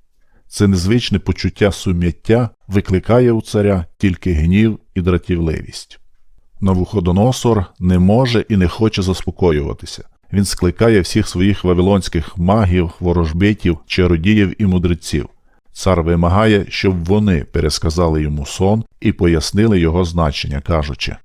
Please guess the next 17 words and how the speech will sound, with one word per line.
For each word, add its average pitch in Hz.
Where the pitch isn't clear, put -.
«Розкажіть 101
мені 90
мій 82
сон, 123
і 107
тоді 175
я 131
зрозумію, 110
що -
ви 92
зможете 98
і 101
пояснити 85
його». -
Але 98
це 120
нереально. 113